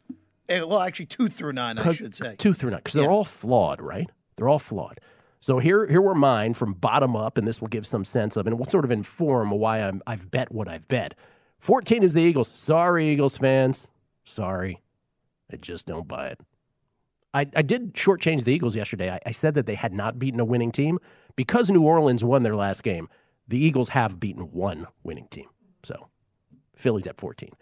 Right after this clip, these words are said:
Speaker 2: The Steelers are thirteen. Listen, I don't know how this team made the postseason.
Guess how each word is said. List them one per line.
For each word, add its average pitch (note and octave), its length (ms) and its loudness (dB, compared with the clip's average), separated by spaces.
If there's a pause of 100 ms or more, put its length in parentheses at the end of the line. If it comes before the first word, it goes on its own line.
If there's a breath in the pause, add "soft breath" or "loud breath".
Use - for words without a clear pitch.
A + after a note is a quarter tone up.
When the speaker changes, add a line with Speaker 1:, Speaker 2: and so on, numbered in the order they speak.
(340 soft breath)
Speaker 2:
The C#3+ 80 4
Steelers C4 400 0
are G3+ 80 6
thirteen. C#3 640 2 (260 soft breath)
Listen, C3+ 420 0
I C#3+ 120 2
don't D#3+ 120 4
know B2 140 2
how C3+ 320 2
this D3+ 160 0
team D3 300 2
made C#3 180 2
the C3+ 80 2
postseason. B2 720 0